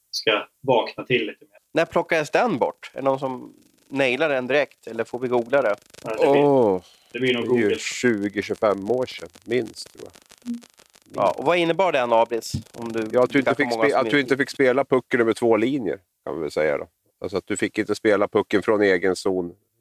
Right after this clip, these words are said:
Speaker 3: över egen blå, över röda och sen ta emot den på andra sidan röda. Utan att det hade varit någon,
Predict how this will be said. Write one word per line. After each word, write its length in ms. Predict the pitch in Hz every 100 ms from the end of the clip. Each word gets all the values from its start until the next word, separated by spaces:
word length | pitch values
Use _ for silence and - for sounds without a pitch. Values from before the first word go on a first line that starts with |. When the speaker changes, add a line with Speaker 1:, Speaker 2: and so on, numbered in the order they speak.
| 90
Speaker 3:
över 340 | 98 95 90
egen 360 | 95 95 92 92
blå, 240 | 92 92
över 240 | 90 90 90
röda 340 | 85 85 98
och 120 | 87
sen 180 | - 85
ta 120 | 95
emot 240 | 87 98 -
den 120 | 80
på 80 | 87
andra 240 | 82 80 80
sidan 280 | 87 87
röda. 320 | 87 85 87 107 _ 92
Utan 260 | - 87
att 100 | 87
det 80 | -
hade 100 | 85
varit 260 | 85 82 82
någon, 180 | 85